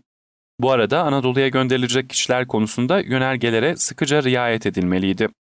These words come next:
Son günlerde siyasi bölüm adına İstanbul Üniversitesi'nce örgütlenen bir grup, tüm iyi Müslümanları ve ulusçuların sempatizanlarını Anadolu'da şehit düşenleri anmak için Ayasofya Camii'ne çağırmıştır.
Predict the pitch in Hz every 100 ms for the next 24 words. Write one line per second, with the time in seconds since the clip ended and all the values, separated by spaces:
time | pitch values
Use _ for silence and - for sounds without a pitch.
0 | _ - 147 139 131 127 131 175 - 131
1 | 120 - 170 139 131 127 120 151 139 -
2 | 139 135 131 123 120 117 120 - 120 123
3 | 127 123 127 107 113 120 113 113 110 101
4 | 87 92 101 80 - _ _ _ 165 170
5 | 131 139 143 120 - 131 123 131 156 190
6 | 180 139 135 135 - 135 131 135 - 120
7 | 117 104 101 101 98 92 90 98 180 -
8 | - 135 135 151 165 165 151 160 175 -
9 | - 139 139 139 113 127 156 - - 165
10 | 127 135 - 160 160 151 143 139 143 143
11 | 131 95 90 92 98 - 110